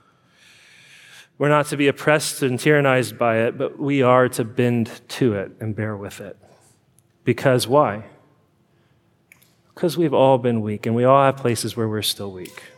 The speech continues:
And it's what Jesus did for us, and it's what Jesus, it's what Jesus is doing for us all the time.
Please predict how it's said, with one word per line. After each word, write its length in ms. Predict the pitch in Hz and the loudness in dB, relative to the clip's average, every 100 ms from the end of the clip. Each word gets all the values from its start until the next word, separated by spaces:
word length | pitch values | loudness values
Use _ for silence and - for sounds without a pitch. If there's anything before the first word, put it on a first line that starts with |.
| _ _ _ _ _ _ _ _ _ _ _ _ _ _ _ _ - | _ _ _ _ _ _ _ _ _ _ _ _ _ _ _ _ -2
And 80 | 139 | 2
it's 160 | 156 | 4
what 140 | 214 208 | 4 2
Jesus 420 | 208 196 190 190 | 2 0 0 0
did 160 | 190 180 | 2 4
for 160 | 160 | 6
us, 260 | 143 139 - | 6 4 2
and 100 | 143 | -2
it's 120 | 139 | -2
what 140 | 156 | -4
Jesus, 500 | 139 - 160 147 143 | -4 0 0 0 -6
it's 340 | 139 - 147 - | -10 -4 -4 2
what 160 | 170 | 2
Jesus 280 | 143 147 139 | 2 -2 -2
is 160 | 127 117 | -4 -4
doing 320 | 123 147 135 | 0 2 2
for 180 | 131 104 | -2 -8
us 160 | 98 | -6
all 140 | 117 113 | -6 -6
the 100 | 101 | -8
time. 320 | - 101 90 | -10 -12 -14